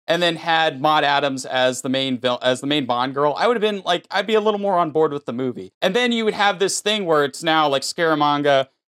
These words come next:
uh, Scaramanga and then Bond vying for the same girl. They have, like, "This is my girl" type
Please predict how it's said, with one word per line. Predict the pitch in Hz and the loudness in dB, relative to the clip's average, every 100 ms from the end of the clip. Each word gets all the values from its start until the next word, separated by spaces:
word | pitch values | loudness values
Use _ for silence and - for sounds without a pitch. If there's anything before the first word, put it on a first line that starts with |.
| _ _ | _ _
uh, | 127 | -4
Scaramanga | - - 170 156 151 147 139 | -4 -2 0 2 2 2 2
and | 131 135 | 0 0
then | 135 | -2
Bond | 120 156 151 143 127 | 0 2 2 2 0
vying | 139 139 139 131 | 0 0 -2 -4
for | 131 | -6
the | |
same | 123 156 143 127 | -4 -4 -4 -4
girl. | 120 139 127 | 0 2 2
They | 110 120 | 0 -2
have, | 135 120 | -2 -2
like, | 117 - | -4 -2
"This | 151 - | -2 -2
is | 123 | -4
my | 127 131 | 0 0
girl" | 123 135 127 113 | 0 2 2 0
type | - 127 | -2 -4